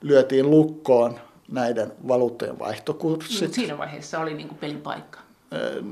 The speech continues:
Speaker 1: no, siinä vaiheessa tietysti niinku e-, e-, ennen kuin niitä
Speaker 2: Niin.
Speaker 1: oli ly-, lyöty
Speaker 2: Niin, niin.
Speaker 1: lukkoon,
Speaker 2: Niin, paljonko
Speaker 1: niin
Speaker 2: silloin muuten tehtiin rahaa? Paljonko spekuloitiin?
Speaker 1: No, no kyllähän siinä <laughs> jonkun verran,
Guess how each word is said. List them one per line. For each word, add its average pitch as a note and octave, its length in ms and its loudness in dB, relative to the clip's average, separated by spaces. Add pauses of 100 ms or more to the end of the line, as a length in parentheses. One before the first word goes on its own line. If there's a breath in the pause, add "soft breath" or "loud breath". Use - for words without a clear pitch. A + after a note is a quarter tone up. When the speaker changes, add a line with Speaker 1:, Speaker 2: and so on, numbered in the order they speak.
(140)
Speaker 1:
no, D3+ 220 -2
siinä D3 640 0
vaiheessa D#3+ 440 4
tietysti C#3+ 460 -2
niinku C3 640 -2
e-, D3+ 300 -2
e-, C#3+ 200 0
ennen C3 300 2
kuin C3+ 180 2
niitä C3 220 2
Speaker 2:
Niin. C3 100 8
Speaker 1:
oli C#3 240 6
ly-, D3 160 2
lyöty D3+ 500 6
Speaker 2:
Niin, D3 140 2
niin. E3 380 4
Speaker 1:
lukkoon, B2 520 6
Speaker 2:
Niin, F3+ 160 -10
paljonko A3 220 0
Speaker 1:
niin C3 100 4
Speaker 2:
silloin F#3 180 2
muuten F#3 220 -4
tehtiin - 360 -4
rahaa? - 220 -8
Paljonko F#3+ 260 -2
spekuloitiin? - 600 -8 (840 soft breath)
Speaker 1:
No, - 120 -6
no D3+ 100 8
kyllähän D3+ 340 6
siinä D#3+ 240 6 (200)
<laughs> - 100 0
jonkun E3 400 6
verran, D3+ 340 10